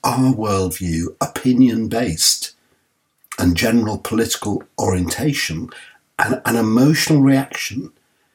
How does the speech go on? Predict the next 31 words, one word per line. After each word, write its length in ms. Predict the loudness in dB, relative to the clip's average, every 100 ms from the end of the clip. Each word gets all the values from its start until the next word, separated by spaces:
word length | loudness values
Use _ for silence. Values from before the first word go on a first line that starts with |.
| _ _
to 120 | -4 -2
the 120 | 0
world 280 | 0 0 -2
we 100 | -2
see 220 | -2 -2
around 360 | -4 -4 -6
us? 160 | -6 0
We 160 | 0 0
claim 400 | 2 4 4 4
logic 500 | 4 2 0 0 -2
and 180 | 0
reason, 540 | 0 2 0 0 -2 -4 -16 -20 -12 -4
but 180 | -4
we 140 | -2 -4
actually 540 | -4 -8 -8 -6 -6 -4
act 520 | -4 -4 -8 -14 -14 _
from 280 | -4 0 2
gut 220 | 0 -2
feelings. 680 | -2 0 0 -2 -6 -8 -10 _ _ _ _ _ _ _ _ _ -16 -2
We 200 | 2 2
are 140 | 2 -4
actually 500 | -4 -4 0 2 2
biased, 600 | 2 0 -4 -6 -6 -2
choosing 720 | 6 6 6 2 2 0 -6 -20 -8
an 120 | -2 2
emotive 760 | 2 2 0 -2 -4 -4 -6 _
path 640 | -12 -6 -6 -6 -8 -10 -14 -20 _
that 200 | -4 0
suits 360 | 2 4 4 2
our 200 | 0 0
hearts, 760 | -2 -2 -4 -2 -2 -2 -6